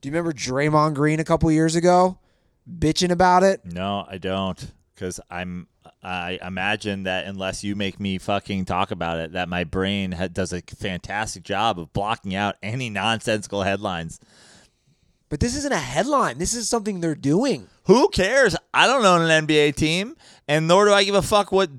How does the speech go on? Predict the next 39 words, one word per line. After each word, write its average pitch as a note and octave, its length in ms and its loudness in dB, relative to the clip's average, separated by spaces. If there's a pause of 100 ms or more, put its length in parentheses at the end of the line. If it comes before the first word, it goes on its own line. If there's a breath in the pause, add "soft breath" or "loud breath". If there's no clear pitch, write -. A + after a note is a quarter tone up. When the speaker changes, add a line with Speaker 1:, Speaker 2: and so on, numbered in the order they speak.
(100)
Speaker 2:
Adam F3+ 240 4
Silver A3 320 2
calls C#3 280 4 (140)
N C#3+ 200 2
B C#3+ 160 4
A C3+ 100 4
owners. C3+ 520 2 (300 loud breath)
And D3 140 0
honestly, F#3 580 2 (320 soft breath)
I, F3+ 220 4
I, E3 100 -6
like, E3+ 380 4 (960)
o-, G2+ 100 2 (140)
okay, F3 180 4
so D#3 140 2
they're E3+ 80 2
gonna D#3+ 100 0
stop E3 240 4
saying F3 220 0
it F3 100 0
on E3 140 4
fucking E3+ 300 4
broadcast? F3 600 4
Yeah, E3+ 300 4
I C#3+ 140 4
heard E3 260 2
Phil F3 160 -2
Simms D#3+ 300 -2
was C#3+ 100 -4
gonna C#3+ 160 -4
stop D3 240 -2
saying C#3+ 240 -6
Redskins C3+ 560 0
fucking C3 300 -6
ten C3 180 -6
years C3 160 -2
ago. A#2+ 240 0
Guess C3 220 4
what? D3 200 2